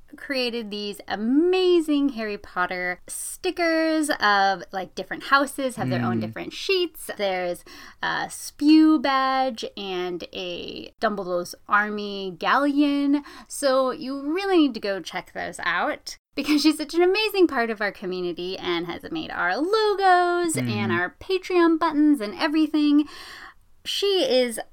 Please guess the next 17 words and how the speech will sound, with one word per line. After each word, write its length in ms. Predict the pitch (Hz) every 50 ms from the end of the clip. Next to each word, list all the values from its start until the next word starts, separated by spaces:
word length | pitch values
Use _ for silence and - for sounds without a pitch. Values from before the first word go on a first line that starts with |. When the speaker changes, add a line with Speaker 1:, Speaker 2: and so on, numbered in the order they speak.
| _
Speaker 1:
partnering 460 | - - 381 427 392 349 320 285 254
with 160 | 240 220 - -
us 260 | 190 240 294 - -
to 100 | - 311
do 360 | 262 254 262 269 269 277 277 - -
a 260 | - 262 262 262 262
free 840 | 233 - - - - - 285 302 311 311 311 311 302 302 311 311 - - - -
shipping 600 | - - - - - - 208 - 202 190 196 240
on 240 | 277 247 233 220 220 -
orders 460 | - 208 214 202 196 202 202 196 196 - - _ -
over 680 | 214 202 196 - - 190 185 180 180 175 180 190 - _ -
twenty-five 540 | - - 226 208 208 - 208 196 208 254 240
dollars 640 | 220 175 165 165 170 175 185 226 330 381 - - - -
if 240 | - 208 190 165 -
it's 220 | 190 185 - -
domestic, 1000 | - 180 185 - 254 254 185 160 - - - - 180 214 359 440 - - - - - - - - - - -
and 480 | 294 339 381 339 285 254 240 262 294 302